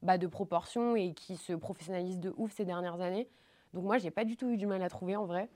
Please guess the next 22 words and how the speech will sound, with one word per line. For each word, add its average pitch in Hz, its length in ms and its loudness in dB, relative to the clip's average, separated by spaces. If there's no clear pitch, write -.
Euh, 170 120 0
peut-être 240 180 4
que - 80 -2
c'était, 185 360 0
euh, 165 580 4
de 165 100 -8
la 180 120 2
chance, 247 320 0
j'en 175 160 0
sais 170 100 -2
rien, 185 260 4
mais 180 220 4
j'ai 165 240 0
postulé 180 480 -4
à 175 100 8
peut-être, 170 320 -4
euh, 175 240 -2
cinq 190 280 -4
offres 214 220 0
et 196 100 2
j'ai 175 140 0
eu 170 80 -4